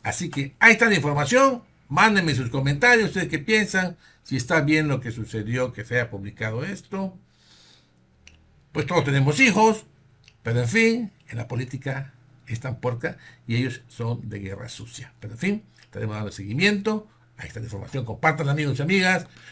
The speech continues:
Yo soy Francis y nos vemos pronto con nuevas emisiones de su canal Legión Vanguardia.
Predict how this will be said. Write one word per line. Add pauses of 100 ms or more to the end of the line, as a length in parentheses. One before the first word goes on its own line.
(240)
Yo
soy
Francis
y
nos
vemos (360)
pronto (420)
con
nuevas (340)
emisiones
de
su
canal (100)
Legión (240)
Vanguardia.